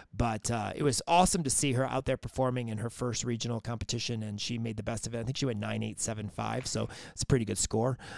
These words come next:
Um, but, uh, you know, just phenomenal to watch her, and, and just that routine was great. Um,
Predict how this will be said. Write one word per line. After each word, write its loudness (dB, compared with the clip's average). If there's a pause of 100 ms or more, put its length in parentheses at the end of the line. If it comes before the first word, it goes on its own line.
(180)
Um, -4
but, -4
uh, -4 (160)
you -10
know, -10
just -8
phenomenal -6 (280)
to -4
watch -4
her, -4
and, -8 (180)
and -4
just 0
that 0
routine 0
was -2
great. -6 (560)
Um, 6